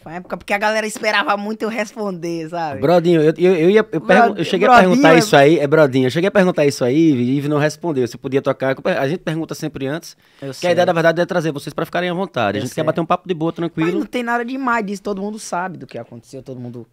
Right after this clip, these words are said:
Speaker 1: né? Foi pra rede social, foi pra tudo que é, então pode ficar à vontade.
Speaker 2: Brodinho matou a pau agora, isso aí.
Speaker 1: É.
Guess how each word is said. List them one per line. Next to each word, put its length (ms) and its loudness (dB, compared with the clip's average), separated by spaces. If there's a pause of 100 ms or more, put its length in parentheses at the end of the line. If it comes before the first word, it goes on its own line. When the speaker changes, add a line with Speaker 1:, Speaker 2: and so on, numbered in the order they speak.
Speaker 1:
né? 300 -10 (220)
Foi 100 -6
pra 200 -6
rede 200 -6
social, 300 -8
foi 140 -12
pra 120 -8
tudo 220 -16
que 100 -14
é, 20 -12
então 500 -16
pode 180 -16
ficar 160 -14
à 40 -12
vontade. 480 -10
Speaker 2:
Brodinho 280 0
matou 240 -2
a 40 -4
pau 200 -4
agora, 200 -4
isso 140 -14
aí. 60 -10
Speaker 1:
É. 320 -8